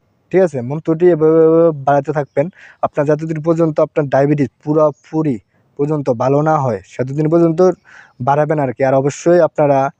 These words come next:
যে ইয়াটি আমার, আমার মানে আমার মন্ত্রটি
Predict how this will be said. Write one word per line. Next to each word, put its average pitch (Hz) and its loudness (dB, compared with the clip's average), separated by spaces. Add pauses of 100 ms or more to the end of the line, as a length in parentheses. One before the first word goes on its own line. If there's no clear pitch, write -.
(320)
যে 123 -2 (880)
ইয়াটি 139 2
আমার, 151 -2 (140)
আমার 156 -2 (600)
মানে 143 -6
আমার 160 -2
মন্ত্রটি 180 0